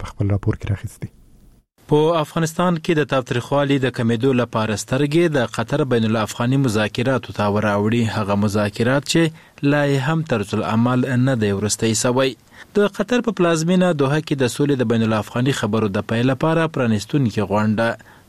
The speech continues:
Speaker 2: د شنبې په ورځ وسوه او ټاکل سوې وه چې د تېرې دوشنبې په ورځ رسمي خبرې پیل سي. خو له اونۍ تېرېدلو وروسته لا د خبرو په طرز العمل خبرې نه دي ورستی سوې.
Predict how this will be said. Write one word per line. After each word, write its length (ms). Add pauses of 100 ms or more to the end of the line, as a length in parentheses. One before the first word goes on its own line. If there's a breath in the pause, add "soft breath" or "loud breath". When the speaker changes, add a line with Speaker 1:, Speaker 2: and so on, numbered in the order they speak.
(140)
Speaker 2:
د 200
شنبې 400
په 140
ورځ 260
وسوه 320 (140)
او 100
ټاکل 300
سوې 320
وه 140
چې 100 (420 loud breath)
د 160
تېرې 260
دوشنبې 520
په 100
ورځ 260
رسمي 380 (100)
خبرې 360 (120)
پیل 300
سي. 160 (380 loud breath)
خو 120 (140)
له 180
اونۍ 320
تېرېدلو 460
وروسته 420
لا 160
د 120
خبرو 300 (140)
په 160
طرز 260
العمل 460
خبرې 480
نه 180
دي 120
ورستی 500
سوې. 340